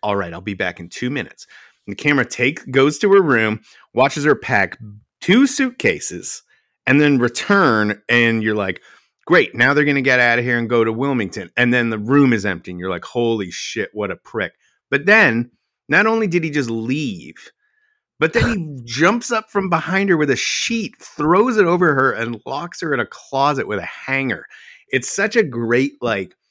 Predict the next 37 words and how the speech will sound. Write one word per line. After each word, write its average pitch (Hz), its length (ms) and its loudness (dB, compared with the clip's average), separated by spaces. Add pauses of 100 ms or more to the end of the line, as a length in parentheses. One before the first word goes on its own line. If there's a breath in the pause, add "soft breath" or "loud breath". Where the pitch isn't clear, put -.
(280)
"Fuck - 440 -10
you" 110 240 -2
from 95 240 -10
the 90 60 -8
movie, 90 500 -10 (260)
right? 107 320 0
Like, 113 200 -2
"You 180 100 -2
thought 180 260 -2
this 165 140 -4
guy 165 120 2
was 160 120 -2
gonna 160 180 -4
have 151 220 -4
an 147 80 -6
arc?" 151 300 -4
No, 214 420 -2 (380 soft breath)
he's 131 180 -6
still 190 340 0
a 110 60 -2
prick. - 480 -10
He's 123 160 -6
gonna 156 220 0
remain 160 420 0
a 143 80 0
prick 98 360 -6
until 95 240 -8
this 110 180 -8
thing 123 160 -6
is 120 120 -6
over. 123 360 -4 (240)
I 117 80 -4
lo-, 127 400 -2
I 123 100 -4
love 120 560 -4
that 107 280 -4
little, 98 420 -2